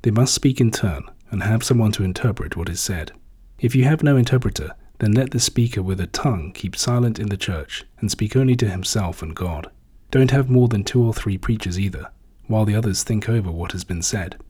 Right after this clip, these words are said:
But should a message of truth come to one who is seated, then the original speaker should stop talking.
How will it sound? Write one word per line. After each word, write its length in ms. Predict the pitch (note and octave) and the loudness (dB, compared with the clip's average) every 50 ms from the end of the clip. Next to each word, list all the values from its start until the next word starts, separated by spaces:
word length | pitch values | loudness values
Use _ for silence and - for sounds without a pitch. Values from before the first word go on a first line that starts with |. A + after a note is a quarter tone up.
| - - - _ _ _ - | -20 -20 -20 _ _ _ -4
But 140 | A2+ G#2+ | -4 -2
should 240 | - - - D#3 D#3 | 0 2 4 4 4
a 40 | D3 | 4
message 360 | C#3 C3+ B2+ - - B2 B2 | 4 2 0 0 -2 0 0
of 80 | G#2+ A2 | 0 -2
truth 340 | - - - B2 G2+ - - | 0 2 2 2 2 2 -4
come 240 | - - A#2+ B2 | -4 -2 0 0
to 100 | A#2+ - | 0 0
one 220 | G#2+ G#2+ A2 G#2+ G#2 | -2 -2 0 0 0
who 140 | F#2+ G#2+ G2 | 0 0 -2
is 100 | F2+ - | 0 -2
seated, 440 | - - C#3 C#3 - - - - - - - - - - - | -2 -2 -4 -4 -4 -8 -10 -10 -16 -20 -20 -20 -20 -20 -8
then 140 | - A#2 A2 | -2 2 4
the 120 | A2 G#2+ | 4 4
original 380 | G#2 A#2 C#3+ D#3+ - A#2+ G#2+ G2 | 4 4 4 4 4 2 0 0
speaker 420 | - - - B2+ B2 A#2+ - D#2+ | -2 0 2 2 2 2 0 -8
should 180 | - - F#2 - | -8 -10 -8 -8
stop 280 | - - - G2 - - | -6 -4 -4 -6 -6 -6
talking. 480 | - - A#2+ A#2 - - - - - | -4 -4 -4 -4 -4 -10 -12 -14 -16